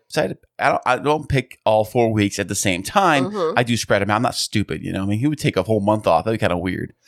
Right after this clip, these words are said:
Speaker 1: But
Speaker 2: Uh, I did one time, but go ahead.
Speaker 1: Okay. Well, so I, I'm, like, figuring out there's definitely three guaranteed weeks I wanna take off during every year. One for my birthday, one during the middle of July, because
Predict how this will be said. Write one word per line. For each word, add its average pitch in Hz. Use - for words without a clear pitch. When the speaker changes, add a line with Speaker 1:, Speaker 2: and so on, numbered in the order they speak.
Speaker 1:
But 226
Speaker 2:
Uh, 208
I 226
did 214
one 214
time, 202
but -
go 226
ahead. 214
Speaker 1:
Okay. 95
Well, 113
so 160
I, 147
I'm, 147
like, 139
figuring 202
out 123
there's 123
definitely 180
three 196
guaranteed 143
weeks 117
I 120
wanna 107
take 113
off 104
during 120
every 107
year. 101
One 123
for 202
my 202
birthday, 113
one 143
during 156
the 139
middle 139
of 110
July, 107
because 123